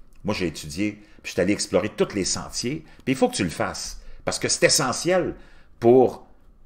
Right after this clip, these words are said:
avancer, pour évoluer. Si t'es borné, puis si t'es fermé à tout, sauf à l'idée que t'as,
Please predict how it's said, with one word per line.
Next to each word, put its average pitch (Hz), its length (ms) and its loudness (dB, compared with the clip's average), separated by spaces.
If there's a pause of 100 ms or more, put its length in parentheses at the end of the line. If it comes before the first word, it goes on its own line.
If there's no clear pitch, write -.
(1000)
avancer, 123 640 4
pour 113 220 6
évoluer. 98 480 8
Si - 240 0
t'es 101 140 6
borné, 113 600 2 (280)
puis 76 80 -8
si - 180 0
t'es 107 100 2
fermé 147 460 6
à 95 80 4
tout, 220 360 0 (460)
sauf 160 260 8
à 110 100 10
l'idée 113 340 6
que 120 100 8
t'as, 175 440 6